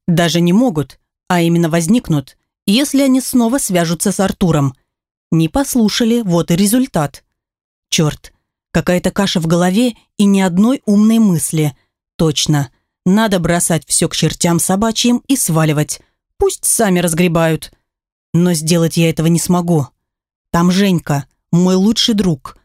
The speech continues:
который не раз выручал меня из беды. Да и эти два балбеса тоже не чужие. Сколько вместе прошли уже. А один из них вообще пропал. То есть второму прямая дорога на кладбище в случае моего побега.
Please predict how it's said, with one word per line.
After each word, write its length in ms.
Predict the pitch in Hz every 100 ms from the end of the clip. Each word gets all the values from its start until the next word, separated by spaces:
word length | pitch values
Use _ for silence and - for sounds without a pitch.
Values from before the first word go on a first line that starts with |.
| _ _
который 340 | 214 202 196 196
не 140 | 196
раз 240 | 196 214
выручал 400 | 233 226 - 185
меня 280 | 180 185 180
из 100 | 175
беды. 380 | 170 175 170 139 _ _ _ -
Да 180 | 165 170
и 180 | 175 214
эти 160 | 247
два 220 | 175 165
балбеса 480 | 156 170 165 170 180
тоже 300 | - 254 233
не 140 | 175 156
чужие. 500 | 175 160 160 156 - _ _
Сколько 480 | - - - 220 -
вместе 360 | 214 208 - 180
прошли 400 | 196 196 - 196
уже. 340 | 185 180 175 - _ _ _ _ -
А 120 | 165
один 300 | 175 196 214
из 120 | 190
них 180 | 196 202
вообще 400 | 175 180 - 311
пропал. 520 | - 170 - 156 143 _ _ _ -
То 120 | 165
есть 300 | 160 - - -
второму 580 | - 175 175 180 254 285
прямая 400 | 320 294 214 220
дорога 380 | 254 233 196 240
на 120 | 247
кладбище 640 | 190 160 160 208 - 254
в 80 | -
случае 420 | - 202 170 240
моего 300 | 226 196 165
побега. 540 | 175 190 180 151 143